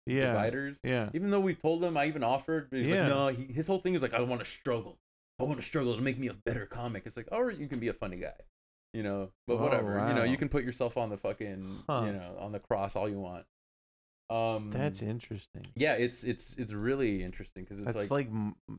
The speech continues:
Speaker 1: m-, that martyr syndrome or some
Speaker 2: Yeah.
Speaker 1: shit like that.
Speaker 2: Mm-hmm.
Speaker 1: I don't know.
Speaker 2: Yeah,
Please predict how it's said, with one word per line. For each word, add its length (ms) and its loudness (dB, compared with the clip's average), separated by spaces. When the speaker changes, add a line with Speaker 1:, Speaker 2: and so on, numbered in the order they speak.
Speaker 1:
m-, 280 -6
that 160 -6
martyr 420 0
syndrome 640 -2
or 100 2
some 120 0
Speaker 2:
Yeah. 200 4
Speaker 1:
shit 120 0
like 240 -2
that. 320 0
Speaker 2:
Mm-hmm. 120 -4
Speaker 1:
I 180 -2
don't 120 0
know. 60 2
Speaker 2:
Yeah, 180 2